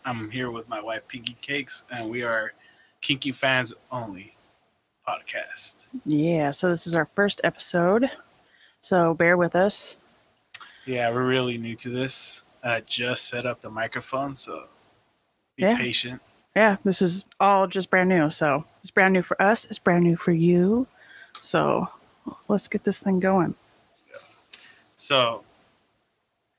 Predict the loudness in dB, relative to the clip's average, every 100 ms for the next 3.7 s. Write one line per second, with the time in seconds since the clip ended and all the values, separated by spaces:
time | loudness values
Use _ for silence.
0 | -20 -20 _ _ _ 0 2 4 2 2
1 | 0 2 0 0 -2 -6 -8 -8 -8 -10
2 | -14 _ _ _ _ -8 -6 -4 2 2
3 | 2 -2 -6 -10 -10 -12 -16